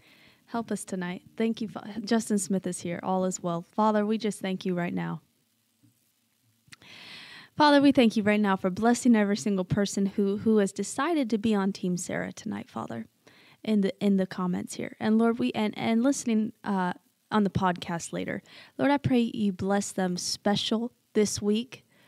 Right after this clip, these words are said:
versus just those who hop on just to say hi to my husband. Father, I pray you pour out your blessing and favor on them. In Jesus' mighty name we pray. Amen.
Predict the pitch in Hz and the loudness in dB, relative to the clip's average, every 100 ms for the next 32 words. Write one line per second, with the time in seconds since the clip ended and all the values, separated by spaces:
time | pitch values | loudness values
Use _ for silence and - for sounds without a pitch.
0 | _ 196 226 214 220 202 214 - 208 202 | _ 4 4 6 2 2 0 4 4 4
1 | - 202 190 190 202 202 208 - _ _ | 2 0 0 0 0 0 -2 -4 _ _
2 | - 208 - 190 190 180 185 185 180 180 | 0 0 2 0 2 2 2 2 4 2
3 | 185 - 220 233 254 285 - 262 233 226 | 2 0 4 6 6 4 2 0 2 0
4 | 226 226 - _ _ - 339 349 277 247 | 0 -2 -10 _ _ -4 0 2 2 0
5 | - 233 202 220 202 208 - 214 190 180 | -2 0 0 2 2 0 0 2 4 2
6 | - 175 175 180 175 - 175 175 175 175 | 0 0 0 0 -2 -4 -2 -2 -2 -2
7 | 170 170 - _ _ _ _ _ - 220 | -2 -6 -10 _ _ _ _ _ 6 8
8 | 214 196 196 190 190 190 - - - _ | 8 8 4 4 2 0 -6 -14 -18 _
9 | _ _ _ _ _ _ _ _ 196 190 | _ _ _ _ _ _ _ _ 4 6
10 | 190 190 190 185 185 185 190 190 - 202 | 6 6 4 4 4 6 6 6 4 4
11 | 190 180 - 214 214 202 202 196 175 | 4 2 2 8 10 12 10 10 6